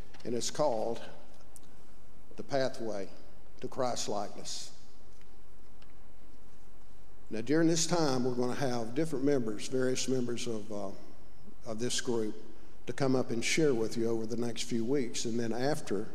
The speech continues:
after that, we're all gonna have an opportunity to respond. But the thing that we came up with is called A Pathway to Christ's Righteousness.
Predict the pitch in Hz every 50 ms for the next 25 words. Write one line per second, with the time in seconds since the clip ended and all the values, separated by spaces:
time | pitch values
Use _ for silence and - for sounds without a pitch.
0 | - - - - - - - - - - - - 139 143 143 139 123 120 117 117
1 | 117 120 120 120 123 113 110 117 104 123 123 113 117 117 113 110 107 - 107 -
2 | - 131 120 113 107 107 101 98 98 98 - - - 131 127 117 113 107 104 101
3 | 107 - - 117 - - 170 156 151 151 131 127 - - - - - - - -
4 | - - - - - - - - - 123 113 123 131 - - 160 151 139 143 175
5 | 208 185 - 92 107 107 101 98 101 104 - - - - - - - - - -
6 | - - - - - - - - - - - - - - - 131 127 117 107 -
7 | - 127 123 120 123 - 123 120 113 98 95 - - - 123 113 110 113 - -
8 | - - 107 104 90 - - 101 - - - 123 - - - - -